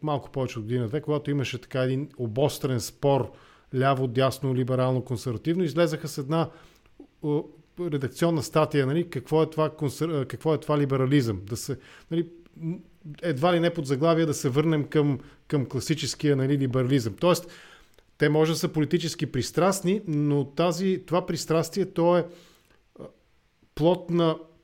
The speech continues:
по-скоро наистина на свободата на медията да се определи като една или друга, а не на политически и икономически, често криминален икономически натиск.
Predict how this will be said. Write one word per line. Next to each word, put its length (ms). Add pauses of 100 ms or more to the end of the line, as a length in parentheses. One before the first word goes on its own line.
(120)
по-скоро 520
наистина 380
на 80
свободата 560
на 100
медията 380
да 100
се 140
определи 420
като 220
една 260
или 140
друга, 520
а 120
не 160
на 100
политически 920
и 100
икономически, 720
често 380
криминален 500
икономически 520
натиск. 440